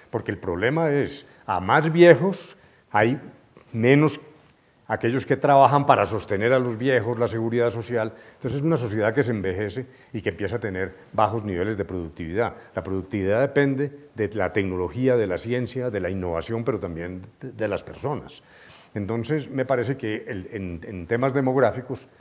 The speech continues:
el, el, eh, hay una gran disyuntiva del mundo que en teoría solo somos capaces de resolver con aumento de productividad,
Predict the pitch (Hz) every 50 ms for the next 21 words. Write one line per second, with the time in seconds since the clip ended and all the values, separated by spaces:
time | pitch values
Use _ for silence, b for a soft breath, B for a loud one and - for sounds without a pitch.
0 | b b b b b - - - 110 92 - - 95 95 - - 95 98 110 110
1 | 117 117 127 120 117 120 127 120 120 113 120 117 107 110 101 92 110 110 110 120
2 | 123 117 120 117 117 107 107 107 113 - B B B B B B B 131 120 113
3 | 110 135 120 110 120 127 - 139 - 160 165 160 156 160 - - 170 165 160 156
4 | - - 127 107 - 123 127 - 143 139 127 143 143 127 147 120 117 139 139 135
5 | 113 120 127 117 117 - B B B B B B B B _ - 127 123 117 110
6 | 110 113 113 123 135 127 160 156 143 127 143 147 139 139 135 139 - 135 131 135
7 | 135 127 123 120 117 113